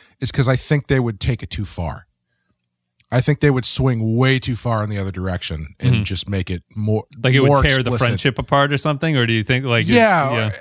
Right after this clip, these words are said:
Speaker 1: a-, and I'm, I, it, I, the, I, it would probably be more explicit, and it just,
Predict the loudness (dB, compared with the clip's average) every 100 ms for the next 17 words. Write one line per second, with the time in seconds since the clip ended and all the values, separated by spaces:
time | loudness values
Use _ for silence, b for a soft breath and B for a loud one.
0 | -6 -6 -2 0 0 0 -2 -6 -8 -8
1 | -10 _ _ -2 0 -2 -6 -4 -2 -2
2 | -6 -12 _ -20 -16 -12 -4 2 2 2
3 | -2 0 0 2 2 2 -2 -4 -2 0
4 | 2 0 -2 -4 -2 -2 -2 -4